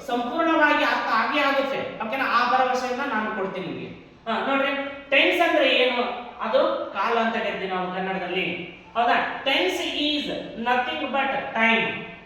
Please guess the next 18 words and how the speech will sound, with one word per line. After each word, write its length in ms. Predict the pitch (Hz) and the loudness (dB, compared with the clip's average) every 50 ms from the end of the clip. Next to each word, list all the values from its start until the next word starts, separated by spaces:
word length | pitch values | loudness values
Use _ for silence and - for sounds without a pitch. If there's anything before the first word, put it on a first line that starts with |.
| - - - - 294 | -20 -20 -6 0 2
ಟೆನ್ಸ್ 280 | 294 339 370 381 330 | 4 4 4 4 4
ಅಂದ್ರೆ 300 | 339 320 320 311 302 277 | 4 2 4 4 4 4
ಏನು 340 | 262 - 233 240 320 320 320 | 4 2 2 2 2 2 2
ಅಲ್ಲ, 220 | 294 262 277 285 277 240 - 247 - - - - - | 2 2 2 2 2 2 2 2 0 -2 -6 -4 -2
ಅದು 200 | 220 226 262 247 | 0 0 2 2
ಒಂದು 260 | 240 240 226 - 185 170 - - - - - - | 2 2 2 2 2 2 2 -2 -4 -6 -6 -2
ಸಮಯ 300 | 220 208 220 220 226 220 | 0 0 2 2 2 2
ಅಂತ 240 | 220 220 214 208 190 | 0 0 -2 -2 -2
ಹೇಳ್ತೀವಿ. 680 | 190 190 190 190 190 190 190 180 - - - - - - - | -2 -2 -2 -2 -2 0 0 0 -2 -6 -8 -12 -14 -12 -4
ಈ 180 | 285 330 320 302 | -2 -2 0 2
ಟೆನ್ಸ್ 300 | 277 339 381 381 - 339 | 2 2 2 0 0 2
ನಲ್ಲಿ 240 | 349 339 339 302 285 | 2 4 4 4 4
ಏನಂತಂದ್ರೆ 580 | 277 277 277 269 262 269 254 247 240 240 240 | 4 4 4 2 0 0 -2 0 0 2 2
ನಾವು 160 | 233 220 220 | 2 0 0
ಮುಖ್ಯವಾಗಿ 920 | 220 214 220 226 - 277 269 254 233 226 220 233 233 220 226 - - - - | -2 -2 -2 -2 0 0 0 2 2 0 0 0 -2 -2 -4 -4 -8 -10 -4
ಮೂರು 400 | 208 247 302 349 370 370 349 330 | -2 2 4 6 6 6 6 4
ಪ್ರಕಾರಗಳನ್ನ 680 | 302 294 294 277 254 247 247 247 247 240 233 226 220 220 | 4 2 2 2 2 2 4 4 4 4 4 2 0 -2
ಮಾಡ್-, 520 | 226 214 202 208 208 208 214 196 190 208 | -2 -2 -2 -2 -2 -2 -4 -6 -10 -10